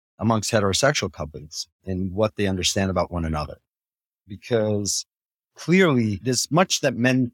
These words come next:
could still learn about themselves sexually and how they function and how to optimize their own physiology and functionality.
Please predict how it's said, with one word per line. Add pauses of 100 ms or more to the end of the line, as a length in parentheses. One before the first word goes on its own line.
(100)
could
still
learn
about
themselves
sexually (540)
and
how
they
function
and
how
to (100)
optimize
their
own
physiology
and (420)
functionality.